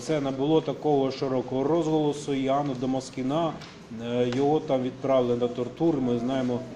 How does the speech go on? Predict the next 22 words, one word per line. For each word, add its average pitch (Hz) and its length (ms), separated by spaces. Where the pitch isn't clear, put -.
це 143 160
було. 135 400
Але 175 240
все 196 200
ж 196 80
таки 180 440
церква 180 440
потім 165 420
зібрала 143 560
Вселенський 135 600
собор 165 600
і 139 120
відновили 156 720
ікону 151 340
шанування 151 680
завдяки 143 480
його 170 320
працям. 143 540
Але 135 260
пізніше 185 680
ще 190 300
з'являється 151 840